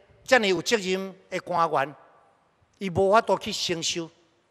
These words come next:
所以伊是因为透过即种的方式来咧证明讲：“好啦，我担，干嘛呢？”事实上毋是，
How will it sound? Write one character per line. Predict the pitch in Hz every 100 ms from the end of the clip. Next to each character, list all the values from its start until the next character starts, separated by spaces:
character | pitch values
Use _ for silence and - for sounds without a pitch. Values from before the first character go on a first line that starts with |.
| _ _ _ _ _ -
所 | - 285
以 | 247
伊 |
是 | 220 220
因 | 220
为 | 208
透 | - 277
过 | 247 262
即 | 254
种 | 254
的 | 247
方 | 175 196
式 | - 208 - - -
来 | 202
咧 | 247
证 | - 294
明 | 233 220
讲 | 254
：“好 | 254 254
啦， | 208
我 | 233
担， | 247 233 233 226 - -
干 | 202
嘛 | 190
呢？” | 190 190 - _ _ _ _ _ _ _ -
事 | 208
实 |
上 | 160 196
毋 | 175 143
是， | - 170